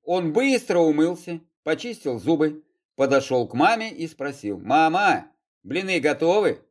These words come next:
«Нет еще. Пойди посмотри немного телевизор или почитай. Я позову тебя».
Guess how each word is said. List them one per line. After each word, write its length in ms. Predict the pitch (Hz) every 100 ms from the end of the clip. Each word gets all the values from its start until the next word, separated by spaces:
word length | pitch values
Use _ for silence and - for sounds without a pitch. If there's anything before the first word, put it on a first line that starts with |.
| _ _ _ _ _ -
«Нет 520 | 147 185 214 247 262
еще. 520 | 247 - 175 170 - _
Пойди 340 | - 170 160 160
посмотри 540 | 170 151 147 143 147
немного 420 | 139 143 135 117
телевизор 640 | 120 127 123 202 254 240 226 _ _ -
или 240 | 190 233
почитай. 680 | 220 208 180 170 120 117 - _
Я 380 | 90 87 143 185
позову 420 | 185 147 143 95
тебя». 280 | 90 78 73